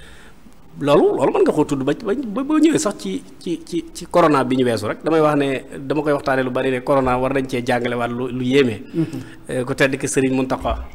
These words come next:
Speaker 2: Mhm.
Speaker 1: Décision bi mu ci jëloon boo ko doon xool ci.
Speaker 2: Mhm. Waaw, salaamaaleykum.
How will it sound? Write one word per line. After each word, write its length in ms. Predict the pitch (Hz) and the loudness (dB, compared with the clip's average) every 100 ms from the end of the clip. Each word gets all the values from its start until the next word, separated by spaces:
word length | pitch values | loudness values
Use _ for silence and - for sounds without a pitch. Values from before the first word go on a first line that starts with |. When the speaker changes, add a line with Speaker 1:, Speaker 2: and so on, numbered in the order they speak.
| - | -12
Speaker 2:
Mhm. 80 | 143 - - - - 135 | -12 -14 -18 -18 -14 0
Speaker 1:
Décision 420 | 156 170 160 160 | 2 2 2 2
bi 120 | 143 | 2
mu 60 | 156 | 0
ci 100 | 170 | 0
jëloon 300 | 151 143 135 | 2 2 2
boo 100 | 139 | 0
ko 100 | 160 | 2
doon 140 | 160 151 | 2 2
xool 300 | 139 151 127 | 4 4 6
ci. 140 | 110 - - - - - - - - - - | 2 0 2 2 2 2 0 0 0 -2 -2
Speaker 2:
Mhm. 1400 | 120 117 - - - - - - - - - - 143 101 | -4 -6 -10 -14 -14 -16 -16 -18 -18 -16 -14 -10 -10 -6
Waaw, 200 | 113 113 | -8 -8
salaamaaleykum. 720 | - 139 139 135 131 135 160 | -4 -2 0 0 -2 -4 -8